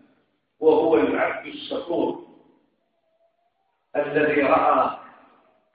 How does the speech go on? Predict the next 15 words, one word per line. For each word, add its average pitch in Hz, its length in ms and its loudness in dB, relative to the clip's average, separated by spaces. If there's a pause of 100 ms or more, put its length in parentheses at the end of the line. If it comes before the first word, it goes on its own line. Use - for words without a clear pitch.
(600)
بعينيه 151 1000 0 (1120)
ما 151 160 0 (100)
في 143 80 -2
الجنة 143 640 0
وما 131 240 0
في - 80 -4
النار 131 560 0 (1500)
في 147 200 2
أبي 135 240 4
هو 135 340 2
وأمي 131 340 -4
صلى 127 140 -6
الله 127 380 4
عليه 120 360 0
وسلم - 580 -2